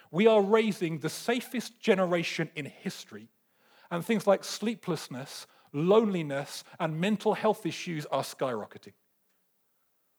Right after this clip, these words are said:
'Cause people can stay in their nice little virtual bubbles, and they never learn how to interact with other people.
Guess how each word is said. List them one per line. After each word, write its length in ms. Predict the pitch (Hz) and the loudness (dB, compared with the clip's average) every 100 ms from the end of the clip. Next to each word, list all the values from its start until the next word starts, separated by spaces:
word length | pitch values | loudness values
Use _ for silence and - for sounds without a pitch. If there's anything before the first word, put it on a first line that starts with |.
| _ _ - _ _ | _ _ -20 _ _
'Cause 100 | - | -12
people 220 | - 226 233 | -4 -2 -2
can 120 | 180 | -4
stay 280 | - 208 220 | -2 0 2
in 60 | |
their 100 | 196 | 2
nice 340 | 185 208 - 208 | 2 0 0 0
little 180 | 208 | 0
virtual 360 | 180 185 202 196 | 4 4 4 -2
bubbles, 400 | 147 104 - - - _ - _ _ _ | -2 -4 -10 -20 -20 _ -20 _ _ _
and 100 | 160 | -6
they 60 | 156 | -4
never 220 | 165 165 | -2 -2
learn 140 | 165 | -2
how 160 | 147 160 | -2 -6
to 120 | - | -8
interact 300 | 143 - 151 | -12 -6 -6
with 100 | 123 | -6
other 120 | 123 | -10
people. 320 | 117 113 - | -10 -16 -18